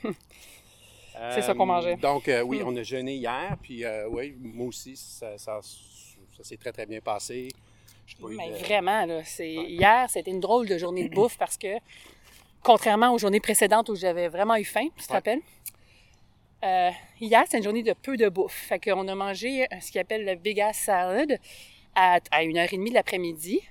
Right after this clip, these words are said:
Speaker 1: Puis honnêtement, j'aurais pu attendre encore une autre deux heures avant de manger.
Speaker 2: Oui, comme
Speaker 1: Que
Speaker 2: je t'ai dit, moi aussi, euh, j'aurais pu, on a mangé,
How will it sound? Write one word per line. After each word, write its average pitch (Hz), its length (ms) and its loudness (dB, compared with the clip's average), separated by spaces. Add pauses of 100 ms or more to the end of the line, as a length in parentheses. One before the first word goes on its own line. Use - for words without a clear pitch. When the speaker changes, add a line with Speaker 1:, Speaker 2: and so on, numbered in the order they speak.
(160)
Speaker 1:
Puis - 220 -10
honnêtement, 208 460 2
j'aurais 185 200 -2
pu 196 80 0
attendre 190 280 0
encore 190 240 2
une 180 100 -4
autre 185 140 -8
deux 180 280 -4
heures 190 220 0 (960)
avant 196 280 2
de - 40 -6
manger. 180 420 -4 (280)
Speaker 2:
Oui, 180 200 4
comme 165 160 2
Speaker 1:
Que 233 60 6
Speaker 2:
je 233 40 6
t'ai 165 140 4
dit, 139 180 0
moi 165 140 4
aussi, 196 300 -2
euh, 135 360 6
j'aurais 135 240 2
pu, 175 340 -2
on 135 160 2
a 135 80 4
mangé, 151 480 2